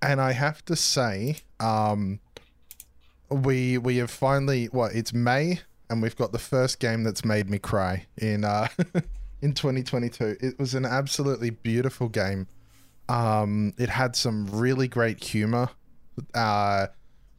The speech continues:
great visual, mechanics were nice and easy. It was just a really fun game to play, and,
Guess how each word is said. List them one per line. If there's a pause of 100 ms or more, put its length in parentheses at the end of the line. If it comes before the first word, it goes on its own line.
(160)
great
visual,
mechanics
were
nice
and
easy. (640)
It
was
just
a
really
fun
game
to
play,
and,